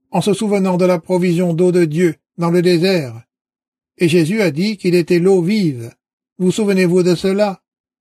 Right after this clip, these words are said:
Donc, cela parlait de la provision de Dieu. Il parlait de la purification de Dieu, parlait de l'eau de la vie. C'est vraiment une belle image. Et c'était de l'eau envoyée dans la ville,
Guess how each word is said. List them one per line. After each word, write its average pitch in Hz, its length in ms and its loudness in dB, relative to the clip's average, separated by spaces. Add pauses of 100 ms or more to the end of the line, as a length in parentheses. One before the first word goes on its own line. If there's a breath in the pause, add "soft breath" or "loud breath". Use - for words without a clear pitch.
(160)
Donc, 214 360 -2 (320)
cela 196 260 0
parlait 185 340 0
de 208 60 -2
la 180 160 0
provision 190 440 -2
de 185 140 0
Dieu. 214 320 -4 (480)
Il 175 160 -2
parlait 170 360 0
de 185 80 0
la 170 120 0
purification 180 800 -2
de 180 140 2
Dieu, 208 340 -4 (380)
parlait 180 320 0
de 170 80 0
l'eau 190 320 2
de 196 60 2
la 190 180 0
vie. 202 260 -4 (360)
C'est - 180 -2
vraiment 214 340 0
une 196 180 2
belle 190 200 0
image. 170 560 -4 (340)
Et 185 100 0
c'était 196 300 0
de 180 100 0
l'eau 190 200 0
envoyée 175 420 0
dans 185 140 -2
la 185 120 0
ville, 185 420 -2